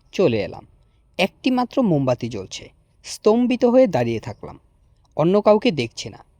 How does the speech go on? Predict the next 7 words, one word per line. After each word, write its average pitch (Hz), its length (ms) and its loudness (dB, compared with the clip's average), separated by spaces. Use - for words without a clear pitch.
শুধু 208 280 0
একজন 202 300 2
মহিলা 143 420 -2
দাঁড়িয়ে 147 360 2
বোকার 151 360 0
মতো 160 200 0
হাসছে। - 460 -10